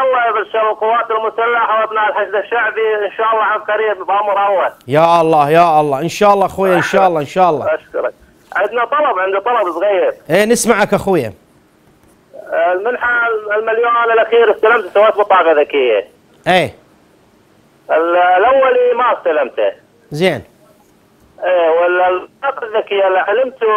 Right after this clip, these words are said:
Speaker 1: بالسياسيين على أساس بدل آجار.
Speaker 2: إيه.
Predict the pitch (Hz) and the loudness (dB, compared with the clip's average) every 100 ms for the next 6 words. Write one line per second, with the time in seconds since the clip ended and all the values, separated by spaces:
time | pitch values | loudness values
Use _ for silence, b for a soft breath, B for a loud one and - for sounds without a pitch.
0 | 202 233 233 214 196 190 175 - - 107 | 0 0 0 0 0 0 0 0 -2 -2
1 | 104 - 196 190 190 202 202 190 175 170 | -4 -4 0 0 -2 -4 0 0 0 0
2 | 160 156 190 196 - 170 180 170 175 160 | 0 0 -2 -2 -6 -4 -2 0 0 0
3 | 160 170 175 180 180 - - _ _ _ | 0 0 0 0 -2 -2 -10 _ _ _
4 | _ _ _ _ _ _ _ - 151 135 | _ _ _ _ _ _ _ -2 0 0